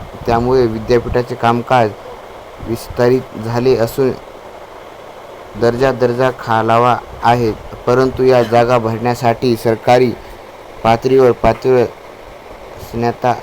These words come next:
दिसून येत आहे. महाराष्ट्र कृषी शिक्षण व संशोधन परिषद आकृती बांधित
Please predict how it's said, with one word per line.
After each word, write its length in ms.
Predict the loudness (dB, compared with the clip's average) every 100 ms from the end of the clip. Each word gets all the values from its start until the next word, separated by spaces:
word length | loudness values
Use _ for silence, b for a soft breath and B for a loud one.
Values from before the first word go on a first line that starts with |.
| -10 -18 -6
दिसून 340 | -6 -2 0
येत 180 | 0 2
आहे. 240 | 2 2 -2 -8 B B -12
महाराष्ट्र 480 | -6 0 0 0 -4
कृषी 480 | 0 -2 -2 -4 -4
शिक्षण 440 | -4 -6 -2 0
व 180 | 0 0
संशोधन 600 | 0 -4 -4 -4 -2 -2 -4 -12 -20 -20 -20 -20 -20 -6 2
परिषद 460 | 2 2 2 2 2 -4 -20 -20 -20 -20 -20 -18 -18 -20 -20 -20 -20 -20 -20 -20 -20 -20 -20 -20 -16 -4
आकृती 380 | -2 -2 -2 0
बांधित 300 | 0 0